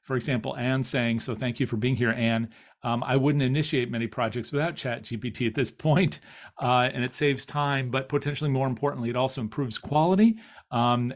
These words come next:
and, uh, and, uh, Meryl is saying, "Yes, just beginning the last few months." Lasara, excuse me if I'm mispronouncing your name,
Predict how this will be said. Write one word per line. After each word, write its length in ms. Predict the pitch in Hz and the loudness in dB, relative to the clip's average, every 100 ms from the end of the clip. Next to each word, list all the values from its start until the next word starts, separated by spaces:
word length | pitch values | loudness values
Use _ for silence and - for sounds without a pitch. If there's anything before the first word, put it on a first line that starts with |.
| - | 0
and, 380 | 131 127 113 - | 0 2 -2 -2
uh, 280 | 120 117 123 | 0 0 0
and, 380 | - 120 123 135 | -4 -4 -4 -6
uh, 140 | 117 117 | -4 0
Meryl 400 | 117 135 127 131 | 2 4 4 2
is 80 | - | 0
saying, 220 | 127 117 | -2 0
"Yes, 340 | 135 151 151 | 2 2 0
just 260 | - 147 - | -8 -10 -4
beginning 340 | 113 131 139 | -2 0 2
the 80 | 120 | 2
last 260 | 110 107 - | 0 0 -2
few 120 | 107 | -2
months." 520 | 127 185 175 151 - - - - _ | 2 2 2 -2 -6 -12 -20 -20 _
Lasara, 600 | 123 - 147 143 143 131 - 160 | -6 0 4 6 4 2 -6 -16
excuse 300 | - - 123 | -10 -2 0
me 80 | 123 | 2
if 80 | 110 | 0
I'm 140 | 113 | 2
mispronouncing 560 | 113 - 113 113 113 120 | 0 0 0 0 0 0
your 100 | 113 | 2
name, 200 | 113 110 | 2 -2